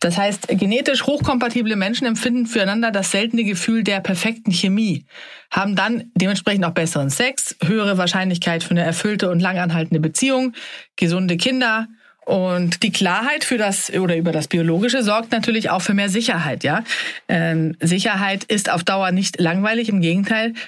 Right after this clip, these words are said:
sie macht eigentlich dauerhaft glücklich. Und das Liebesglück entfaltet sich eben, wenn Paare in der Genetik ausreichende,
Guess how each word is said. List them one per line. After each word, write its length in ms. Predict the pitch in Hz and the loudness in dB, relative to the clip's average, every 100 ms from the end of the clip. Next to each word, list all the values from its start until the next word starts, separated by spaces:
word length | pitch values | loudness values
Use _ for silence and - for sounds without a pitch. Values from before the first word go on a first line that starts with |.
| - | -4
sie 140 | - | 0
macht 260 | 165 190 127 | 0 0 -2
eigentlich 360 | 147 180 240 | 0 0 0
dauerhaft 560 | 170 151 175 226 - - - | 0 0 0 -2 -4 -12 -2
glücklich. 640 | 202 247 339 - 160 - - - - - 208 | 2 2 2 0 -2 -4 -10 -12 -12 -6 0
Und 100 | 185 | 2
das 160 | 175 | 2
Liebesglück 500 | 180 202 277 254 277 | 2 2 2 0 2
entfaltet 460 | 240 196 190 226 226 | 2 0 -2 -2 -2
sich 120 | 220 | -2
eben, 180 | 190 196 | 0 2
wenn 160 | 190 | 2
Paare 300 | 175 175 180 | 0 0 0
in 60 | 196 | 0
der 120 | 180 | 0
Genetik 500 | 165 151 175 196 202 | 2 2 2 0 -2
ausreichende, 800 | - 175 - 175 180 175 165 | -2 -2 0 -2 2 2 2